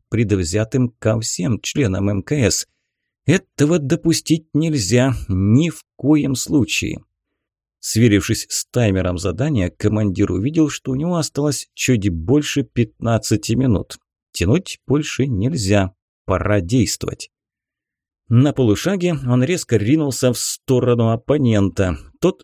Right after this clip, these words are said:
ожидал чего-то подобного и моментально среагировал, становясь в стойку. Мощные удары посыпались на армейца один за другим. Колено, бок, голова,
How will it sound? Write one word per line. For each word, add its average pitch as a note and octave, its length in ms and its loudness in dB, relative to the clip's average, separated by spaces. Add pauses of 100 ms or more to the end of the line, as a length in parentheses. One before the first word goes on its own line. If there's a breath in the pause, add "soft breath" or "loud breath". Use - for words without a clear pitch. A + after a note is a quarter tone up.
ожидал D#3 480 -2
чего-то - 420 -2
подобного E3 600 0
и D3 200 -2
моментально A2+ 800 2
среагировал, G#2+ 760 0
становясь A2 520 0
в - 80 -14
стойку. - 760 0 (240 soft breath)
Мощные G#2 800 2
удары A2+ 520 0 (120)
посыпались D#3 640 -4
на A#2 140 -2
армейца A#2+ 720 0
один A2+ 360 0
за A2 140 2
другим. A#2 560 -2 (280)
Колено, G#2+ 400 -2
бок, E2 500 -2 (260)
голова, G#2 640 -2